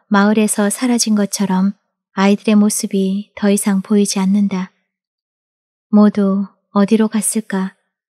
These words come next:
친하지도 않았고 걸핏하면 못살게 굴던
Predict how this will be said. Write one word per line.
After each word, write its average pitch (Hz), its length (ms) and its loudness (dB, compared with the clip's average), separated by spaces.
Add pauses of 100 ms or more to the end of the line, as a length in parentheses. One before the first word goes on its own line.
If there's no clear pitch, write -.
(460)
친하지도 233 500 2
않았고 190 680 -2 (640)
걸핏하면 214 760 2
못살게 214 500 0
굴던 202 520 -2